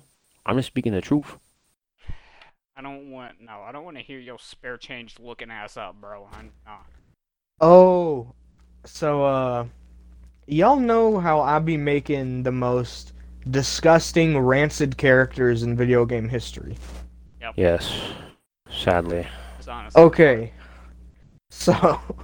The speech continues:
Speaker 3: <laughs> at my dad's service that we had for him, we were trying to figure out how to play this D V D thing,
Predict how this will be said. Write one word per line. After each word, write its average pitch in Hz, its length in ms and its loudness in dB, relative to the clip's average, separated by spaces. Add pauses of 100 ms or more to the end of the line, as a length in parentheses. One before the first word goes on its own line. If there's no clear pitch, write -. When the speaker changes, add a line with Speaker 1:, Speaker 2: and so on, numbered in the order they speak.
(480)
Speaker 3:
<laughs> - 720 -20
at 147 160 6
my 160 160 8
dad's 175 460 4
service 135 580 -2
that 135 200 -4
we 139 120 -6
had 139 280 -2
for 131 180 -10
him, 113 320 -10 (1500)
we 151 160 4
were 156 100 4
trying 190 200 6
to 180 100 0
figure 175 300 4
out 135 140 0
how 151 100 -2
to 139 80 -2
play 160 240 -2
this 147 260 -6
D 139 180 -4
V 147 180 -6
D 135 240 -6
thing, 117 400 -6